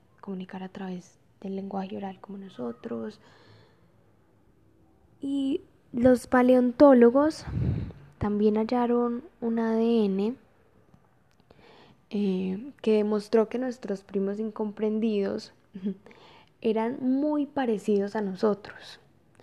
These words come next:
incluida la capacidad cognitiva y su cultura. Los neandertales tienen un sistema de comunicación oral muy eficiente y rápido,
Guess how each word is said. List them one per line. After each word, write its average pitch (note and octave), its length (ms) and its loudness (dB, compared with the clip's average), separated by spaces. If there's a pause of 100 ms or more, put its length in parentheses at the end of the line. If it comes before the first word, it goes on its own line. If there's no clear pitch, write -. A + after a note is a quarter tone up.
(340)
incluida A#3 560 4
la C4 140 0
capacidad G#3 580 -6
cognitiva B3 880 -4 (640)
y G3+ 100 -6
su F#3+ 160 -10
cultura. A3 540 -2 (1200)
Los G#3 180 -2
neandertales G#3 1040 0
tienen C4+ 320 -2
un C4+ 160 -4
sistema B3+ 840 -6
de G#3+ 180 -10
comunicación G3 840 -10
oral B3 320 -6 (100)
muy A#3 320 -4
eficiente B3 840 -10 (200)
y G3 60 -12
rápido, - 540 -12